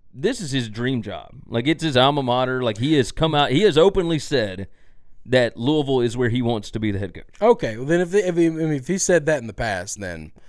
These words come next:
Speaker 1: It was just whether or not they could actually afford to fire Petrino and
Speaker 2: Yeah.
Speaker 1: hire him.
Speaker 2: I like Jeff Brom a lot. I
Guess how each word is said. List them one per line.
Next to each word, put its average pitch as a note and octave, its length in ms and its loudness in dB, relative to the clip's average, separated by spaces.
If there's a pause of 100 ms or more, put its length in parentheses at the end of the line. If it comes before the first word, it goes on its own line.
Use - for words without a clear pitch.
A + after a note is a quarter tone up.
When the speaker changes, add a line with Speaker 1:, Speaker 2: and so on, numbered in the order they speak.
(120)
Speaker 1:
It C#3+ 120 6
was C#3 160 4
just D#3+ 180 4
whether C#3 200 4
or B2+ 40 0
not B2 160 0
they B2 80 0
could A#2 100 -2
actually G#2+ 260 -2
afford G#2+ 540 0 (300)
to A2 100 0
fire A2+ 320 4
Petrino G2+ 500 -2
and G#2 220 -2
Speaker 2:
Yeah. G2+ 60 -4
Speaker 1:
hire G2 240 -6
him. A2 420 -4 (460)
Speaker 2:
I F3+ 140 6
like C3+ 280 -2
Jeff A#2+ 240 -8
Brom G#2+ 260 -6
a F#2+ 60 -8
lot. G#2+ 420 -4
I - 140 -12